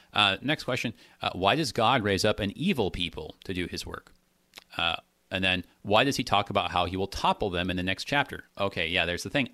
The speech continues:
I don't think he is. Uh, so, yeah, we'll, we'll, yeah, those questions are, are, are spot on. That's exactly what we're getting at. Uh, before we get more into that, I wanna make sure that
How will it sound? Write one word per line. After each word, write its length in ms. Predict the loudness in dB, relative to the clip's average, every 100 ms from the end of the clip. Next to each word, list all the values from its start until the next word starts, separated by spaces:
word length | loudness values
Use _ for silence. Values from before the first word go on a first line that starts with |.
| -4
I 80 | -4
don't 280 | -2 -6 -6
think 160 | -8
he 160 | -2 -2
is. 280 | 0 -4 -8 -16 -20 -20 -20 _ 0
Uh, 340 | 2 4 2 -4 _
so, 280 | -2 0 -2 _ _ _
yeah, 180 | -2 0
we'll, 180 | -2 0
we'll, 320 | 0 0 -2 _
yeah, 160 | -2 -2 0
those 220 | 0 2
questions 400 | 2 0 0 -2
are, 160 | 0 0
are, 200 | -2 -4
are 60 | -4
spot 300 | 2 4 4
on. 140 | 2
That's 260 | -4 -4 -8
exactly 580 | -6 -2 -2 -2 -4 -4
what 160 | -6
we're 80 | -6
getting 260 | -4 -4 -4
at. 160 | -6 _ -20 -20 -10 -2
Uh, 160 | -2
before 340 | -2 -4 -4 -2
we 280 | -2 -4 -4
get 220 | -6 -6 -4
more 220 | -4 -4 -6
into 300 | -4 -4 -2
that, 140 | -2
I 40 | -2
wanna 120 | -2
make 140 | -4
sure 260 | -4 -4 -2
that 240 | -2 -2